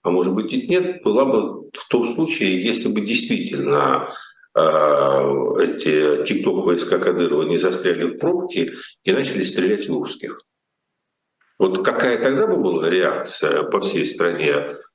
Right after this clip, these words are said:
вот предугадать не может никто. То есть, э,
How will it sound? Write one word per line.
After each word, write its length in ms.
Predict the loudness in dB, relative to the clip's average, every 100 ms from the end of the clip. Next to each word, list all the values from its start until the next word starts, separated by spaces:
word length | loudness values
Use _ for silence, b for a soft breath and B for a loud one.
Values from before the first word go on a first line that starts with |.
| _
вот 180 | 0 0
предугадать 540 | 0 0 2 2 2
не 60 | 0
может 320 | 0 0 0
никто. 380 | -4 -6 -4 -4
То 180 | -2 -2
есть, 220 | 0 0
э, 560 | 2 4 4 4 2